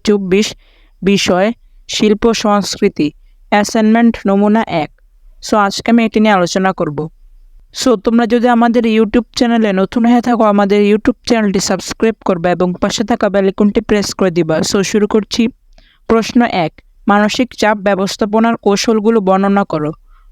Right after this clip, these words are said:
উত্তর, মানসিক চাপ ব্যবস্থাপনার কৌশল। নিজের অনুভূতিকে বুঝতে পারা, দোষারোপ না করে গ্রহণ করা ও নিজের প্রয়োজন বুঝে সতিস-,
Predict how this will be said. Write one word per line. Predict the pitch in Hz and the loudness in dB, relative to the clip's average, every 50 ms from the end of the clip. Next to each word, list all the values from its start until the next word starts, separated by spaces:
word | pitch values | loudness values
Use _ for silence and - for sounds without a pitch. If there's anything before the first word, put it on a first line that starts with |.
| - - | -8 -2
উত্তর, | - 233 - _ - - 160 147 - - _ - - - - - | -2 -2 -2 _ -4 -4 -4 -4 -4 -10 _ -20 -20 -16 -6 -2
মানসিক | - 196 202 208 208 - - 254 - - | 0 0 2 2 0 -2 -2 -4 -4 -2
চাপ | - 214 214 202 | -2 -2 0 0
ব্যবস্থাপনার | 190 196 190 180 190 196 - - - 226 214 220 208 208 208 220 220 233 247 - _ _ _ _ | 0 -2 -2 -2 -2 -4 -4 -4 -4 -4 -2 0 0 0 2 2 0 0 -4 -6 _ _ _ _
কৌশল। | - 208 196 196 - - - 160 143 147 - _ _ _ _ - - - - - - - - - - | 0 0 0 0 0 -2 -4 -4 -4 -4 -8 _ _ _ _ -20 -20 -20 -20 -20 -20 -20 -16 -6 -2
নিজের | 190 208 208 185 226 254 247 | 0 0 2 2 2 2 0
অনুভূতিকে | 240 - 220 220 226 214 226 233 220 240 233 247 240 | 0 0 0 0 2 2 0 0 0 0 0 0 0
বুঝতে | 208 185 185 190 180 - - - - 233 | 2 2 0 0 -2 -4 -6 -4 -4 -2
পারা, | - - 196 175 170 175 196 220 - _ _ _ - - | 0 0 0 0 0 0 -2 -4 -6 _ _ _ -8 -2
দোষারোপ | - 190 208 202 - - - 226 220 - 254 | 0 0 0 0 -2 -2 0 0 0 2 2
না | 233 208 208 214 | 2 2 2 0
করে | 214 - 240 240 240 | 0 0 0 0 0
গ্রহণ | 202 180 185 175 196 208 214 214 | 0 0 0 0 0 0 0 0
করা | 208 - 220 220 220 208 | 0 0 0 0 0 0
ও | - 190 185 180 | 0 0 0 0
নিজের | 185 190 190 180 220 233 226 | 2 2 0 2 0 0 0
প্রয়োজন | 214 - 220 220 214 208 208 233 214 208 | 0 0 2 2 2 2 2 2 2 2
বুঝে | 185 180 165 180 190 208 226 240 _ _ _ _ _ - - | 0 0 2 2 2 2 0 -2 _ _ _ _ _ -12 -8
সতিস-, | - - 196 - - 226 226 - - | -4 -4 -2 0 0 -2 -2 -4 -8